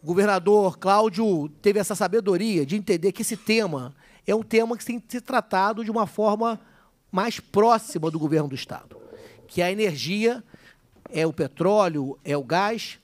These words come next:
mas também a energia elétrica. E, pra isso, tem, colocou pra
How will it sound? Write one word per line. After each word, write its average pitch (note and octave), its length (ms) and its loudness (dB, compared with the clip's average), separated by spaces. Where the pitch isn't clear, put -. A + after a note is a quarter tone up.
mas D#3 220 -4
também D3+ 260 -4
a - 40 -2
energia C#3+ 340 -4
elétrica. A2 420 -12
E, G3 120 -2
pra A#3 200 2
isso, A#3 480 -2
tem, G3+ 520 0
colocou G#3 540 6
pra F3 440 0